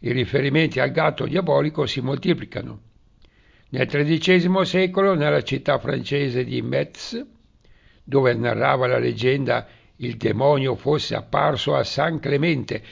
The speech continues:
sotto le spoglie di un gatto nero, veniva istituito un rito sacrificale di liberazione collettiva dal maligno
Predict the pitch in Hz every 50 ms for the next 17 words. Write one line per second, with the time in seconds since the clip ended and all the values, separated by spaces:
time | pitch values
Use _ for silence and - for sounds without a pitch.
0 | - - - - - - - 180 190 185 185 - 147 139 135 123 101 - - -
1 | 160 170 165 156 147 139 139 135 131 127 - - - 107 117 120 123 120 135 156
2 | 156 143 - 135 135 135 143 143 143 156 175 190 214 - - _ _ _ _ _
3 | - - - - - - _ - - 185 214 240 233 220 208 202 165 - 214 208
4 | 180 - 214 190 190 190 185 196 190 208 233 220 208 214 180 165 180 180 180 175
5 | 143 - - 156 - 151 170 160 117 160 185 180 156 143 135 135 139 139 135 147
6 | 139 143 147 170 - 143 156 170 143 143 135 143 139 123 - - 131 131 131 120
7 | 117 131 - - - - _ _ _ _ _ - - - 123 120 120 127 120 -
8 | - 131 139 147 143 139 139 131 123 131 131 127 131 131 123 123 117 110 113 131
9 | 143 - -